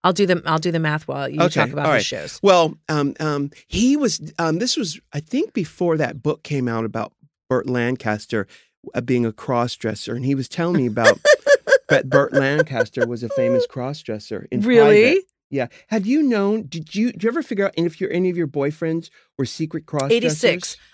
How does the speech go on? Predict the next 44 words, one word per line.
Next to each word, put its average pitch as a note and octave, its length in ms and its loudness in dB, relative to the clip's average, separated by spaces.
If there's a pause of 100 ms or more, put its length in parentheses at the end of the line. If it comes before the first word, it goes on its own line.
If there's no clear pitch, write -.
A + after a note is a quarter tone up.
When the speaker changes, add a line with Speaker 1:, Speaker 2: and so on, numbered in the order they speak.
(160)
Speaker 1:
Um, A3+ 340 8
Speaker 2:
Oh, F#3 60 2
he's F#3 180 0
eighty-six. D#3+ 300 2
Speaker 1:
eighty-six. E3 280 2
That's A#3+ 160 0
good, F#4 200 2
though. D#4+ 100 4
I, E3+ 80 4
I E3+ 100 4 (100)
Speaker 2:
Okay. G#3 100 4
Speaker 1:
give G3 120 4
you E4+ 60 4
that. D#3 220 2
Speaker 2:
All A3+ 120 2
right. F#3+ 180 2
Speaker 1:
Um, A#3+ 340 6 (160)
no, D4+ 360 8
I've C#4+ 140 4
never F4 280 4
found D#4+ 280 4
any C4+ 380 -2
that G#3+ 240 2
were A3+ 200 2
secret G#3 300 -6
cross-dressers. F3+ 460 -4
I D4 140 2
remember F#4+ 300 0 (400)
being D4+ 220 0
with C#4 120 0
them A3+ 120 2
at G#3+ 100 -8
the F#3+ 180 -10
t-, - 200 -12 (180)
at A#3+ 140 0
the A3+ 60 -2
time, G3 640 4
you F3 60 -2
know, F3 260 0 (300)
in G#3+ 160 0
these G3+ 160 -2
generational G3 720 2
gaps E3 500 4
where, D#3+ 500 4